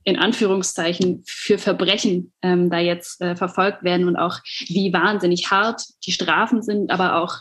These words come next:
ähm, ja, so die, die, m, Policy-Überlegungen, die dahinter stehen, die sich dann auch aus diesen Reden, ähm, raus-, rauslesen lassen. Also, ähm, was, was,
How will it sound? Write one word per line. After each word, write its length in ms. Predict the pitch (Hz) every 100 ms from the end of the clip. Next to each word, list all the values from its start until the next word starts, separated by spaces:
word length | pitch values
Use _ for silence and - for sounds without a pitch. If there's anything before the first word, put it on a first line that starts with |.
| -
ähm, 320 | 170 170 175 - - -
ja, 260 | 180 175 180
so 140 | 180
die, 380 | 180 170 165 160 - -
die, 440 | - 156 165 165 - _
m, 200 | - 175 180 -
Policy-Überlegungen, 960 | 220 254 254 208 190 190 185 185 185
die 80 | 180
dahinter 400 | 175 202 226 170
stehen, 300 | - 180 180
die 160 | 180
sich 120 | 175 175
dann 140 | 175
auch 120 | 175
aus 140 | 180 -
diesen 200 | 175 175
Reden, 340 | 185 190 175 - - -
ähm, 240 | 175 170 175
raus-, 440 | 170 180 175 -
rauslesen 560 | 165 185 175 165 165 170
lassen. 420 | 165 170 180 175
Also, 340 | 175 175 170 170 - - -
ähm, 540 | 175 170 170 170 175 _ - - 180 -
was, 220 | 160 -
was, 280 | 180 - -